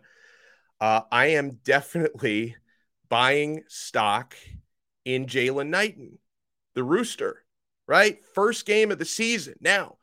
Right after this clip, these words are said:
the futures look pretty high for him. I can imagine there's a lot of people, like, waiting outside the, uh, the New York Stock Exchange or our imaginary Locked On Canes exchange who are, like, ready to place their orders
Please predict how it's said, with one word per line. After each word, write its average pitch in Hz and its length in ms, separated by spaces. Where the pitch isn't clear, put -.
the 139 120
futures 160 760
look 151 240
pretty 156 240
high 156 260
for 175 180
him. 113 220
I 131 100
can 143 140
imagine 139 400
there's 120 160
a 117 60
lot 131 180
of 131 80
people, 127 320
like, 104 200
waiting 120 340
outside 117 640
the, 107 160
uh, 101 320
the 98 240
New 117 120
York 123 240
Stock 135 360
Exchange 104 500
or 101 260
our 107 180
imaginary 107 540
Locked 107 320
On 107 200
Canes 110 400
exchange 117 600
who 101 120
are, 104 40
like, 101 180
ready 117 240
to 107 80
place 120 340
their 113 180
orders 120 560